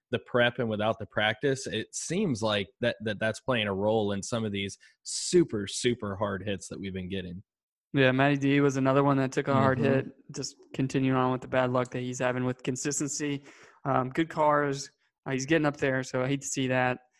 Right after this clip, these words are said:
Speaker 2: Uh, Kyle Busch finally got a stage win, <laughs> uh, which
Speaker 1: Right.
Speaker 2: is weird to say in late July.
Speaker 1: <laughs> Yeah, he, uh, you know, I think it was good that he got a stage win, but ultimately, you know, he, he got the,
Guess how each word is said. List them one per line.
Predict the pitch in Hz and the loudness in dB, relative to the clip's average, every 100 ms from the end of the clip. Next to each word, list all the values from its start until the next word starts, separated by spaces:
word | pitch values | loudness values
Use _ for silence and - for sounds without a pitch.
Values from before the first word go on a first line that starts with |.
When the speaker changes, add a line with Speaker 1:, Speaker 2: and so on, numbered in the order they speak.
| _ _ | _ _
Speaker 2:
Uh, | 127 127 | 0 2
Kyle | - 285 | 2 2
Busch | 269 311 | 2 0
finally | 226 214 | 0 2
got | 208 196 | 2 2
a | |
stage | - 208 165 | 0 -2 -2
win, | 143 - - - - - | -2 -4 -6 -10 -18 -20
<laughs> | - - - 147 | -20 -20 -6 0
uh, | 139 135 | 2 4
which | 139 | 6
Speaker 1:
Right. | 127 110 | 8 6
Speaker 2:
is | 127 | 4
weird | 170 208 208 | 6 8 6
to | 156 | 0
say | - 180 175 170 170 - - | 2 4 4 4 -2 -4 -4
in | 139 127 | -2 0
late | 139 156 165 | 2 0 -2
July. | 147 139 135 123 113 117 - _ _ - - | 0 2 2 0 -2 -10 -18 _ _ -8 4
Speaker 1:
<laughs> | 208 - - - - 269 - 262 - - - - - - - 131 | 4 4 -2 2 4 4 4 0 2 -2 0 -4 -2 -6 -8 2
Yeah, | 165 160 131 | 6 8 8
he, | 117 180 180 | 6 6 8
uh, | 151 131 120 113 - - _ _ | 8 8 8 4 -2 -18 _ _
you | 151 160 | 2 4
know, | 160 143 | 6 6
I | - 127 131 | 6 4 2
think | - 175 175 | 0 0 0
it | |
was | 131 117 | 0 -2
good | 107 123 143 120 | 0 4 4 4
that | 123 | 2
he | 120 | 2
got | 120 113 | 2 0
a | |
stage | - - 120 151 180 | -2 -2 4 4 4
win, | 127 117 117 | 2 0 0
but | 113 - _ - | 0 -4 _ 0
ultimately, | 156 262 233 175 143 139 131 127 127 - _ _ - | 2 2 0 -2 2 2 4 0 -4 -14 _ _ -2
you | 151 | 2
know, | 135 117 117 | 4 2 0
he, | 123 139 | -2 -4
he | 120 139 | -2 -4
got | 117 120 131 131 | 0 0 0 2
the, | 127 120 117 | 2 4 0